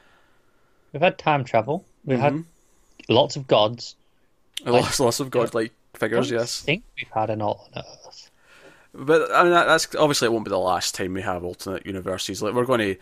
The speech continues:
Speaker 2: I mean, e-, everyone makes fun of the, uh, the evil mus-, mustache versions of, <laughs> of
Speaker 1: Yeah.
Speaker 2: all the, or I say, I think it was goatees, actually. Goatees, not mustaches. Of, uh, all the characters. And, uh,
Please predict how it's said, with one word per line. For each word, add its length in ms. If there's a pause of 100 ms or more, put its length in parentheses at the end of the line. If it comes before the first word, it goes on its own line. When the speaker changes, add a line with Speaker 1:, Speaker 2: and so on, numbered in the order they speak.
(280)
Speaker 2:
I 80
mean, 160
e-, 20
everyone 640
makes 220
fun 180
of 140
the, 180
uh, 380 (180)
the 100
evil 280
mus-, 260
mustache 560
versions 420
of, 280
<laughs> 680
of 140 (400)
Speaker 1:
Yeah. 60
Speaker 2:
all 200
the, 200 (360)
or 240
I 60
say, 200
I 40
think 220
it 20
was 100
goatees, 340
actually. 360
Goatees, 400
not 140
mustaches. 500 (720)
Of, 140
uh, 240
all 140
the 60
characters. 500 (960)
And, 160
uh, 200